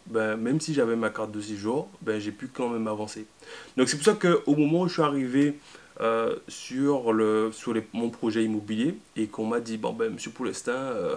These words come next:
<laughs> on prête pas aux gens qui ont des, euh, des cartes de séjour. » Euh, au début, la première fois que j'ai eu ce retour, je me suis dit, « Waouh, c'est chaud, là, tu vois. » Euh, donc j'ai commencé à regarder sur internet et tout, euh,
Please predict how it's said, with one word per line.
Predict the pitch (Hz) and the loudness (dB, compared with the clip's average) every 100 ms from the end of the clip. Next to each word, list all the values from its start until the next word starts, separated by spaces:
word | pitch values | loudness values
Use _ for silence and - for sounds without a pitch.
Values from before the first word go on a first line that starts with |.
| - | -4
<laughs> | 160 143 117 - - - - | -4 -2 -2 -4 -14 -14 -12
on | 92 | -6
prête | 113 107 | -6 -4
pas | 127 131 | -4 -2
aux | 117 113 | -2 -2
gens | 120 127 | -2 -4
qui | 127 117 | -6 -6
ont | 120 120 | -4 -4
des, | 110 110 | -2 -2
euh, | 104 95 - - - | -2 -6 -10 -20 -12
des | 104 | -10
cartes | 113 110 | -6 -4
de | 113 110 | -4 -4
séjour. » | 110 101 117 160 - - - - - - | -4 -2 2 2 2 -6 -20 -20 -20 -4
Euh, | 110 107 107 110 - | 0 2 2 0 0
au | 123 | 2
début, | 127 117 160 160 | 2 2 4 4
la | |
première | 117 - 139 147 | 4 2 -2 0
fois | 143 | -2
que | 117 | -2
j'ai | 120 | -2
eu | 117 | -2
ce | 123 | -2
retour, | 107 104 143 160 | -2 -2 0 0
je | 104 | 0
me | 107 | -4
suis | 110 | -6
dit, « | 110 107 - | -8 -8 -4
Waouh, | 156 165 - - _ - | -4 -4 -8 -18 _ -18
c'est | - | -12
chaud, | - 196 151 | -4 -2 0
là, | - | -2
tu | - | -6
vois. » | 117 - _ _ _ 110 | -6 -8 _ _ _ -4
Euh, | 107 104 107 - - - _ _ - | -2 -2 -4 -8 -10 -14 _ _ -4
donc | 113 107 | -2 0
j'ai | 110 | 0
commencé | 110 120 107 131 | 0 -2 0 -2
à | |
regarder | 127 123 110 117 | 0 0 0 -2
sur | 117 120 | -4 -6
internet | 113 110 107 117 135 120 | -6 -4 -4 -2 -4 -4
et | 113 | -8
tout, | 127 131 131 110 | -8 -8 -4 -2
euh, | 101 | -2